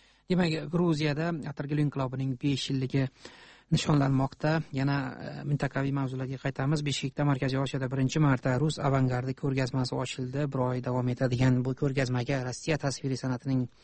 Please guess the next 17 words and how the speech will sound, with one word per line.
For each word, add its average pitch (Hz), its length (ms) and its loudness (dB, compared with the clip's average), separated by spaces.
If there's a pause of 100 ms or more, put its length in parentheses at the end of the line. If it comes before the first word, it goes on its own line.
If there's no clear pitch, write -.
(400)
futurizm, 165 640 0 (520)
kubizm 147 540 -2
va 139 160 -2 (760)
Kuba 196 260 2
futurizm 151 520 -4
yo'nalishlari 127 480 -4
bo'yicha 127 440 -10 (200)
ijod 135 320 -12
qilgan 127 400 -8 (640)
va, 127 360 0
e, 127 520 -6
rus 175 200 0
avangardchilari 131 920 2 (160)
atamasi 127 420 -4
bilan 131 240 -6
dunyoga 127 540 -4
tanilgan 131 600 -2